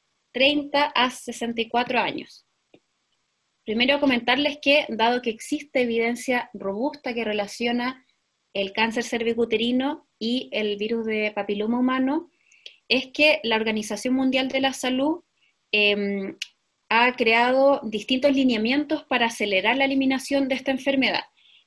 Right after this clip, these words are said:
Y la, eh, el aceleramiento de esta, de la reducción de esta enfermedad es mediante, eh, la educación, mediante la inmunización y mediante pruebas de tamizaje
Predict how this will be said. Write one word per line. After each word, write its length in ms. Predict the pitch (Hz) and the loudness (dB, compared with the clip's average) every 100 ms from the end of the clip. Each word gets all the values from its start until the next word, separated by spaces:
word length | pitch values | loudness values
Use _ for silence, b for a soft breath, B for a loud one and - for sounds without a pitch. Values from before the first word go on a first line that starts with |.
| _ | _
Y 340 | 226 254 277 - | -2 0 0 -2
la, 560 | 220 214 208 208 214 _ | -2 0 2 2 -2 _
eh, 340 | - 208 196 - | -8 -6 -6 -6
el 140 | 202 208 | -4 -4
aceleramiento 840 | 202 233 208 202 214 262 277 277 | -4 -2 0 0 0 2 2 2
de 100 | 277 | 2
esta, 360 | 277 - 269 254 - | 0 -2 -4 -4 -8
de 240 | 220 220 | -6 -4
la 100 | 214 | -2
reducción 420 | 208 202 196 269 | -2 -4 -4 -4
de 40 | 277 | -4
esta 140 | 277 | -4
enfermedad 560 | 277 - 277 277 285 330 349 _ _ _ _ _ _ - | -6 -2 0 0 0 0 -4 _ _ _ _ _ _ -6
es 160 | 247 | -2
mediante, 880 | 247 226 226 240 254 254 247 254 254 | 0 0 2 2 0 -2 0 0 -2
eh, 300 | - 202 196 | -4 -2 -2
la 100 | 190 | -2
educación, 880 | 196 190 190 185 - 269 285 285 277 | -2 -2 -4 -8 -6 0 2 2 -2
mediante 460 | 220 220 214 208 208 | -4 -4 -2 -4 -4
la 120 | 196 | -6
inmunización 960 | 185 190 190 185 196 - - 277 285 302 B B _ | -8 -8 -10 -10 -12 -10 -2 0 0 -2 B B _
y 100 | 240 | -6
mediante 600 | 240 240 247 262 262 254 - | -2 0 0 0 -2 -4 -4
pruebas 320 | 233 262 269 | 0 2 2
de 100 | 254 | -2
tamizaje 880 | 233 220 202 - 247 254 - 302 339 | -2 -4 -6 -8 -8 -8 -6 -6 -6